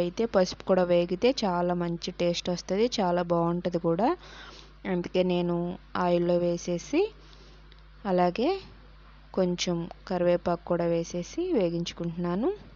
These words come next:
ఇలా వేగితే ఏంటంటే మంచి టేస్ట్ వస్తది, మంచి స్మెల్ కూడా వస్తది. చూడండి నేను ఒక గ్లాస్ రైస్ ఉడికించుకుని ఒక ప్లేట్లోకి అయితే తీసుకున్నాను. ఇలా చూడండి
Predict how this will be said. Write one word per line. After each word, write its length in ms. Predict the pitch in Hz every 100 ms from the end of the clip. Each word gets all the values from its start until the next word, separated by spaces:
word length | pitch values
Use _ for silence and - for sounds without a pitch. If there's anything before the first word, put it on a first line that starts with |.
| - - 190
ఇలా 140 | 185 175
వేగితే 320 | 180 175 - 185
ఏంటంటే 380 | 175 175 185 277 240
మంచి 320 | 180 175 - 170
టేస్ట్ 280 | 175 170 - 175
వస్తది, 320 | - 180 214 220
మంచి 220 | 175 170
స్మెల్ 300 | 165 175 170 165
కూడా 160 | 170 165
వస్తది. 380 | 165 - 175 226 320 - - - - -
చూడండి 380 | 226 202 196 254 302
నేను 160 | 214 185
ఒక 120 | - 175
గ్లాస్ 260 | 175 175 175 175
రైస్ 220 | 170 170 - 180
ఉడికించుకుని 680 | 170 180 175 - 185 202 370 440 - - - - - 190
ఒక 140 | 185 175 165 160 -
ప్లేట్లోకి 480 | 185 170 175 170 170
అయితే 200 | 170 165 165
తీసుకున్నాను. 680 | 170 - - 170 165 170 254 403 - - - - 190
ఇలా 160 | 175 170 170 262 262 - - - - - -
చూడండి 420 | 202 180 180 208